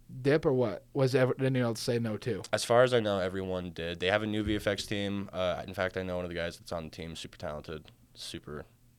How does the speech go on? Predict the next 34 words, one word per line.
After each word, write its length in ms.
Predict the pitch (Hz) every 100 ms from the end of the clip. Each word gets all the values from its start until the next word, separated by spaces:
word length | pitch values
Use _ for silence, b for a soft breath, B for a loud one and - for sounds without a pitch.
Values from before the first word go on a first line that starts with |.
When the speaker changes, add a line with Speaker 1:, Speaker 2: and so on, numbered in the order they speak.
| _ -
Speaker 2:
super 440 | - - 127 98
talented 340 | 90 78 82 78
V 100 | 76
F 100 | 80
X 180 | 76
artist, 260 | 78 76 -
so 140 | 78
they 140 | 78 95
should 180 | - 85
be 120 | 85
in 100 | 80
good 160 | 78 76
hands. 420 | 80 67 - - b b b b b b b b -
So, 220 | - -
yeah. 300 | 65 57 55 - _ - _ - _ - - _ - 64
Yeah, 140 | 78
I 80 | 117
still, 240 | - 160
I 100 | 147
still 220 | 165 170
hope 220 | 156 139 113
the, 300 | 117 113 92
the 100 | 101
movie 260 | 104 98 98
turns 320 | 101 92 85
out. 300 | 87 87 -
I 120 | - 95
still 220 | - 95
hope 220 | 87 85
it's, 360 | 85 - - - b b b _ _ -
it's 160 | 85 95
a 40 |
good 220 | 85 82
one. 360 | 82 80 78